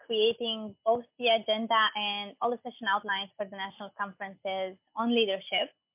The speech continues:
And through this, the leadership retention of the entity increased by over a hundred percent. So that was something I was,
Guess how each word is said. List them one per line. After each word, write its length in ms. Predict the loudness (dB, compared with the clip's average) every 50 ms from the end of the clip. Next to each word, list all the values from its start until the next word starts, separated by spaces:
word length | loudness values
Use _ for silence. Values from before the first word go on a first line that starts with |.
| _ _ -20 -20 -20 -20 -20 -20 -20 -20 -10 -2
And 460 | 2 4 4 6 6 4 2 0 -2 -6 -10 -8 _ 2
through 280 | 4 4 4 4 4 4
this, 280 | 6 8 8 8 6 2 _ _ _ _ _ _ _ _ _ -2
the 180 | 2 4 4 6
leadership 440 | 6 6 6 6 2 2 0 -2 0
retention 560 | 0 0 2 2 2 2 2 0 0 -2 -2 -2
of 140 | -4 -4 -4
the 100 | -2 0
entity 760 | 0 0 0 -2 -4 -2 0 2 2 4 4 2 2 0 -4 _ _ _ -20 _ _ _ _ _ 0
increased 520 | 2 2 2 2 2 2 4 4 4 4 2 4
by 140 | 8 8 8
over 160 | 8 8 8
a 120 | 6 6
hundred 380 | 6 2 -4 -4 -4 -6 -8 -8 -4
percent. 480 | -4 -4 -2 0 0 -2 -2 -2 -8 -20 _ _ _ _ _ _ _ _ _ _ _ _ _ _ _ _ _ _ _ _ _ _ _ _ _ _ _ 4
So 100 | 4 4 6
that 140 | 6 4 4
was 100 | 4 0 2
something 320 | 0 0 0 0 -2 0 2
I 120 | 2 2 4
was, 220 | 4 2 0